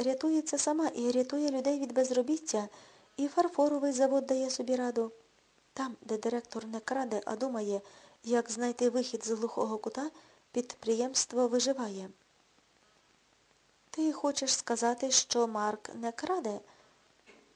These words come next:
врубала Валентина, наче сокирою поміж очей. «Що, Валюшо, бий своїх, щоб чужі боялись?» Антуанета присіла, склала руки на грудях, замислилась.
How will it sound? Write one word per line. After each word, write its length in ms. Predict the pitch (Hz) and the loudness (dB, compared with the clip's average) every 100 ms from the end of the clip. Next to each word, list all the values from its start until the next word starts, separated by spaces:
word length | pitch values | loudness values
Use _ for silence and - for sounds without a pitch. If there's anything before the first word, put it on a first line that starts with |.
| _ _ | _ _
врубала 540 | 214 226 226 226 233 220 | -4 -2 2 4 4 2
Валентина, 600 | 220 226 226 320 269 226 | 0 -2 0 0 0 0
наче 300 | 247 247 233 | 0 0 0
сокирою 580 | 240 233 294 320 320 | 0 0 2 2 2
поміж 300 | 320 269 277 | 2 0 0
очей. 400 | 285 - 214 202 208 _ _ _ _ _ _ _ _ _ _ _ _ _ _ - | -4 -4 -6 -6 -12 _ _ _ _ _ _ _ _ _ _ _ _ _ _ -4
«Що, 320 | - - 285 | -2 2 2
Валюшо, 680 | 220 208 208 - 202 - - | 2 0 0 0 0 -2 0
бий 260 | 233 294 | 2 2
своїх, 580 | 277 - 240 262 349 - | 0 2 2 2 0 -2
щоб 300 | - 262 262 | -2 0 0
чужі 280 | - 262 277 | -2 -2 -2
боялись?» 600 | 269 320 320 214 208 - - - - - _ _ - | -2 -2 -2 -4 -4 -8 -16 -20 -20 -20 _ _ -4
Антуанета 600 | 254 254 269 262 277 262 | -2 0 0 2 0 2
присіла, 640 | 262 262 254 302 320 320 | 4 2 4 2 2 2
склала 520 | 311 - 254 247 240 240 | 0 2 6 8 8 6
руки 260 | 233 233 | 4 0
на 100 | 220 | -2
грудях, 520 | 220 254 277 285 277 - | -2 -2 0 0 -2 -6
замислилась. 880 | - 269 220 - 196 202 202 - | -4 -2 -4 -4 -4 -4 -4 -8